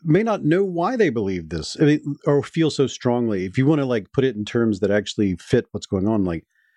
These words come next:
why do you feel that emo-, that pseudo-emotional thing of, of certainty? Why, when, why when you see this news story, do you qu-, uh, accept it unquestioningly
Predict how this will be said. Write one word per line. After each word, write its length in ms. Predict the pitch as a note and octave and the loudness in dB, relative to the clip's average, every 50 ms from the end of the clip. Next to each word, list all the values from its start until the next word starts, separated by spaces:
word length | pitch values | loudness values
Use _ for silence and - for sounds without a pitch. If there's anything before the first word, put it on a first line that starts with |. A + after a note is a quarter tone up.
| _ | _
why 200 | - A#2 B2+ C#3+ | 0 2 2 4
do 60 | D3 | 2
you 160 | D3 C#3+ C3+ A#2+ | 0 -2 -2 -4
feel 440 | - - C3 C3 B2 A#2+ A#2 G#2 | 0 0 2 2 4 2 0 0
that 220 | G2 G#2+ G2+ F2 F2 G#2+ | 0 0 0 0 -2 -2
emo-, 280 | G#2+ G#2+ G#2 A2+ - - | 0 2 2 2 0 0
that 140 | A2+ G2+ - - _ _ _ - | -4 -4 -6 -8 _ _ _ -8
pseudo-emotional 920 | - - - D3+ D3 D3 C3+ B2 B2 A#2 G#2+ A2 A2 A2 - - A2+ G2+ | -4 0 2 4 4 4 2 2 0 0 0 0 0 0 0 -2 -2 -2
thing 200 | - - G#2 G2 | 0 0 0 0
of, 220 | F#2 F2 E2 E2+ - _ _ | 0 -2 -4 -6 -12 _ _
of 200 | G#2+ F#2+ F2 F2 | -4 -4 -2 -2
certainty? 720 | - - - A2+ G#2+ - - F#2+ - - F2 E2 E2+ - _ _ - - _ _ _ _ | -2 0 2 2 0 -2 -6 -10 -6 -4 -4 -4 -4 -6 _ _ -20 -20 _ _ _ _
Why, 220 | B2+ B2+ C3+ D3 | 2 2 2 0
when, 280 | C#3+ - C3 C#3 C#3+ C#3 | -2 -2 -2 -2 0 0
why 160 | C#3 C#3+ D3 | 0 0 0
when 140 | D3+ D3 C#3+ | 0 2 2
you 120 | C3+ B2 | 0 0
see 240 | - - - B2+ B2 | -2 -2 0 2 2
this 220 | A2 A2 G2+ - | 2 2 2 2
news 260 | A2 G#2+ G#2 G#2+ G#2 - | 2 2 2 0 -2 -4
story, 400 | - A2 G2 F#2 F#2 F2+ F#2 E2+ | -2 0 0 2 2 0 0 0
do 80 | F#2 | 0
you 120 | F#2+ F#2 F2 | -2 -2 -2
qu-, 200 | - - - - _ _ - | -4 -8 -8 -10 _ _ 0
uh, 180 | A2+ G#2 G2 F#2+ | 2 2 2 0
accept 380 | G2 G2+ - - B2 G#2+ - | -2 -6 -2 0 0 0 0
it 60 | A2 - | -4 -6
unquestioningly 920 | - G#2 G#2 F#2 - - G#2+ G2+ F#2+ - - F#2+ E2+ E2+ F2 F2 E2+ E2+ | -2 -2 -2 -2 0 0 0 0 0 -2 -4 -4 -2 -2 -2 -2 -4 -4